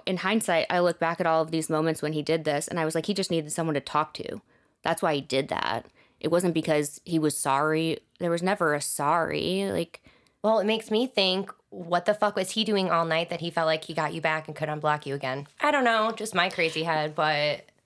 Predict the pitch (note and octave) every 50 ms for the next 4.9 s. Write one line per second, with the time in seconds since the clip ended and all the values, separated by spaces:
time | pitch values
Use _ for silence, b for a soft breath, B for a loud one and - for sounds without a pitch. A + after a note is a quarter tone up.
0 | _ - D#4 D#4+ E4+ D#4+ E4+ D#4+ B3+ - C4+ - - C4 C4+ C4+ D4+ D#4+ E4 F#4+
1 | D4 A3 A3 - A3 G3+ G3 G3 G#3 G3 F3+ E3+ - - F3 E3+ E3 E3+ - -
2 | - F3+ F3 E3 - E3+ D#3+ D#3 D#3 D#3+ D#3+ D#3 D3 D3+ D3+ D#3 F3 E3 E3 E3
3 | E3+ D#3+ D#3 - E3 D#3 D#3 D#3 D#3 D#3 D3+ D3 D3 D3 - - - C#3 C#3 C#3
4 | C#3 C#3 B2+ A#2+ - - D3+ D3 C3+ A#2 D3+ D3 D#3 C#3+ C3 - -